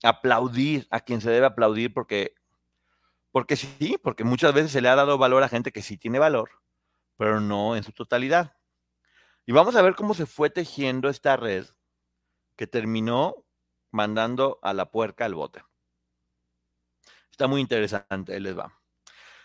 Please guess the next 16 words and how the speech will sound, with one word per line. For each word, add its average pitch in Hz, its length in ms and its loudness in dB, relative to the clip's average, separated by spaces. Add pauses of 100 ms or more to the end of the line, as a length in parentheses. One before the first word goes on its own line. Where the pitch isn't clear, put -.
(140)
Fíjense, 190 460 2 (2000)
ya 170 180 8
sabemos 240 320 8
que 165 100 -8
sale 180 200 4
el 180 60 -2
libro 160 260 -4
de, 101 540 -2 (320)
de 117 140 0
Aline 123 280 -2
Hernández 104 640 -6 (300)
y 147 360 -6 (160)
Aline 151 360 0
no 185 120 0
solamente 165 600 -2
saca - 280 -4